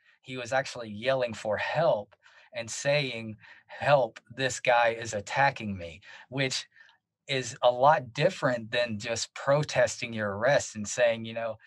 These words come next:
"I don't agree with this arrest," or yelling at, even just yelling at the top of your, your lungs, just anything.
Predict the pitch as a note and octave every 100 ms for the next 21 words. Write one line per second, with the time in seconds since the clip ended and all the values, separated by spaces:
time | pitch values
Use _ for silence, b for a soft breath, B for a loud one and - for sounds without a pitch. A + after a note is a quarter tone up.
0 | B B _ A2 B2 C3+ C3 A#2 B2+ C3
1 | A#2 A#2+ A#2 A2+ A2 C3 C3 B2 A#2 G#2+
2 | A2 E3 D#3+ C3 - C#3+ D#3+ D3+ C3+ -
3 | C3+ C#3 C#3 - A2+ B2 C3 B2+ B2 A2
4 | A2 _ A2+ A#2 G#2 A2+ C3+ A#2 - A2
5 | - - C#3+ C3 G#2 G2+ F2+ F#2+